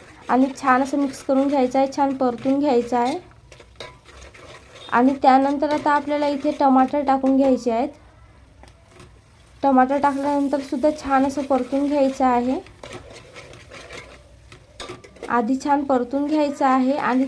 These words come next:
त्यानंतर आता आपल्याला यांना काही वेळासाठी झाकून ठेवायचं आहे.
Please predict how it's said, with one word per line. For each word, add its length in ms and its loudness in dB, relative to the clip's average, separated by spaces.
त्यानंतर 480 0
आता 220 -2
आपल्याला 480 0
यांना 280 2
काही 320 -2
वेळासाठी 460 -2
झाकून 340 -2
ठेवायचं 480 0
आहे. 240 -2